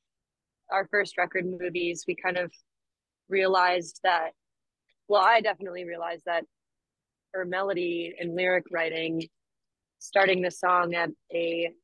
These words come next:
much more sparse bass was easier to kind of find what I needed to do with that. And, um, when a full-fledged instrumental is written, sometimes it's fun to sing over that, but,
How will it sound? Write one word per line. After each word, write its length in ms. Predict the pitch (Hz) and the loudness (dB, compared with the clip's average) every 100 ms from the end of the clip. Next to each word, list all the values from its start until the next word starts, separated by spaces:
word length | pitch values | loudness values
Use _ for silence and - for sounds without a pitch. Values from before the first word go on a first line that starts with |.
| _ _ _ _ - | _ _ _ _ -4
much 220 | 202 - 202 | -4 -4 -4
more 160 | 185 | -4
sparse 560 | - - 165 185 - - 185 | -6 0 2 2 -2 -8 0
bass 560 | 185 180 - - - - _ _ _ _ _ _ 196 | 2 2 0 -12 -16 -20 _ _ _ _ _ _ -4
was 160 | 185 | 0
easier 560 | 190 185 175 175 160 160 | 0 2 4 4 2 -2
to 100 | 170 | -2
kind 180 | 180 170 | -2 -2
of 60 | - | 0
find 400 | 170 160 165 165 - _ _ _ | 0 2 -2 -6 -16 _ _ _
what 160 | 180 160 | 2 2
I 100 | 170 | 2
needed 300 | 165 165 - | 0 -2 -8
to 80 | - | -6
do 180 | 165 160 | -2 0
with 160 | 165 147 | 0 2
that. 220 | 143 - _ _ - | 0 0 _ _ 2
And, 220 | 185 180 | 4 6
um, 460 | 170 165 165 170 - _ _ - | 4 4 0 0 -4 _ _ -6
when 140 | 220 214 | 2 2
a 100 | - | 4
full-fledged 600 | 233 220 180 202 196 175 | 4 6 4 4 4 4
instrumental 580 | 190 175 180 180 175 175 | 0 0 0 2 2 2
is 160 | 170 160 | 0 0
written, 400 | 170 165 160 165 | 0 0 -4 2
sometimes 360 | 294 381 359 | 4 6 6
it's 180 | 254 - | 4 0
fun 260 | 208 175 180 | 0 0 0
to 240 | 180 165 - _ _ _ _ _ _ - | -2 -4 -6 _ _ _ _ _ _ -12
sing 500 | 202 190 185 180 - | -4 -2 -2 -4 -2
over 240 | 202 180 185 | 0 2 4
that, 260 | 180 170 - - | 6 6 2 0
but, 240 | 180 | 0